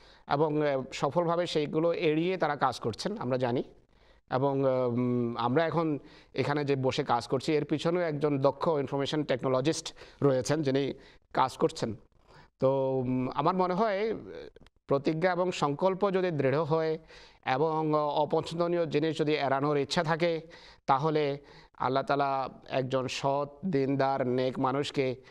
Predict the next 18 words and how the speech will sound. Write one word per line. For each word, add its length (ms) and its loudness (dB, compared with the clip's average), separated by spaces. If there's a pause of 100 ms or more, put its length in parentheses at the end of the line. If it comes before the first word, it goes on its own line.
(240)
নোংরা 400 2
কাজ 260 -2
থেকে, 340 -2
অপছন্দনীয় 600 -2
বিষয় 300 -2
থেকে 240 -2
দূরে 260 2
রাখেন। 260 -2
এটি 200 -2
আল্লাহ 200 0
তালার 280 -2
নিজের 360 0
রীতি 320 0
এবং 220 0
সুন্নত, 440 -4
কোরআন 220 -2
শরীফে 340 -4
বর্ণিত 380 -2